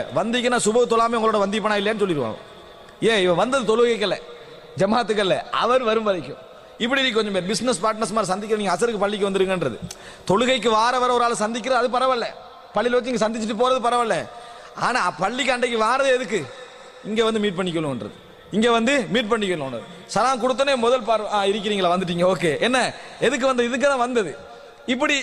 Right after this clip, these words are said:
இந்த மாதிரி இங்க சர்வசாதாரணமா என்ன செய்யலாம் காணலாம். ஆனா பள்ளிக்கு வார வரையில எதுக்கு வந்தாரு? அந்த பள்ளியில அவரை மீட் பண்ணலாம். ஒருவேளை அதுல ஒருவர் தொழுவுறவர் ஆயிப்பாரு,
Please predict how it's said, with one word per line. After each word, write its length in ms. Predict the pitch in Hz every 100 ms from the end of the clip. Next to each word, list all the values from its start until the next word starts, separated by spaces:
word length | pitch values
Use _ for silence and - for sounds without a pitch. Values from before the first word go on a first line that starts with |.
| 226
இந்த 320 | 240 254 254
மாதிரி 200 | 254 294
இங்க 180 | 247 214
சர்வசாதாரணமா 640 | 214 214 226 220 220 262
என்ன 140 | 269 214
செய்யலாம் 200 | 208 190
காணலாம். 160 | 180
ஆனா 180 | 165 262
பள்ளிக்கு 300 | 233 262 254
வார 240 | 254 262 247
வரையில 140 | 214
எதுக்கு 280 | 196 247 262
வந்தாரு? 360 | 254 262 277 - - - - -
அந்த 220 | 190 247
பள்ளியில 240 | 226 220 247
அவரை 320 | 262 226 214
மீட் 240 | 202 240
பண்ணலாம். 460 | 208 202 185 160 135 - -
ஒருவேளை 340 | 240 269 277
அதுல 140 | 254
ஒருவர் 320 | 220 277 302 254
தொழுவுறவர் 440 | 254 262 247 214
ஆயிப்பாரு, 220 | 175 135